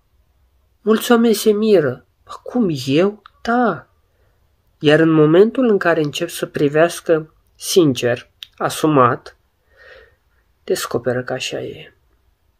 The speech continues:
Totul a fost creat de ei. Poate că sunt lucruri care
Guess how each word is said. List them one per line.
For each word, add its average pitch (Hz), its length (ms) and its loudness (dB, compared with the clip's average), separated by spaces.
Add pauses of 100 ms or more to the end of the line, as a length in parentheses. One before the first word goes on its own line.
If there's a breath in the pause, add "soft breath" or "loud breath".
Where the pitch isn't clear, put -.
(520)
Totul 156 280 0
a - 20 -8
fost - 280 -8
creat 131 320 -6
de 127 100 -10
ei. 127 420 -12 (2000 loud breath)
Poate 156 300 -2
că 156 640 6 (1500)
sunt 165 380 0
lucruri 175 400 -4
care 156 680 0